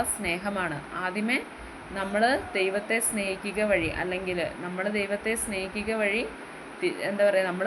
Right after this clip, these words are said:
കൽപ്പനകൾ, ആദ്യമേ നമ്മൾ പരസ്പരം സ്നേഹിക്കുക എന്നുള്ള കൽപ്പനകൾ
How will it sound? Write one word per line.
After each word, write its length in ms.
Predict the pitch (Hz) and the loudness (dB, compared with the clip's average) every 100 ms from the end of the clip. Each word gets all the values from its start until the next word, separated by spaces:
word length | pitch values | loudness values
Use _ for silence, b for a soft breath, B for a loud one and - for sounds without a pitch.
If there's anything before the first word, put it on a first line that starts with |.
| - | 2
കൽപ്പനകൾ, 520 | 208 180 208 208 214 - - 156 | 2 4 2 2 2 0 -2 -2
ആദ്യമേ 320 | 180 196 220 233 | 0 0 0 0
നമ്മൾ 180 | 202 190 220 277 262 - | 0 0 0 0 -4 -2
പരസ്പരം 440 | 190 190 214 226 226 | 0 0 -2 -2 0
സ്നേഹിക്കുക 480 | 196 202 196 196 214 220 | -2 -2 -4 0 2 2
എന്നുള്ള 240 | 196 196 202 202 | 2 0 2 2
കൽപ്പനകൾ 540 | 175 - 196 208 | 0 0 0 0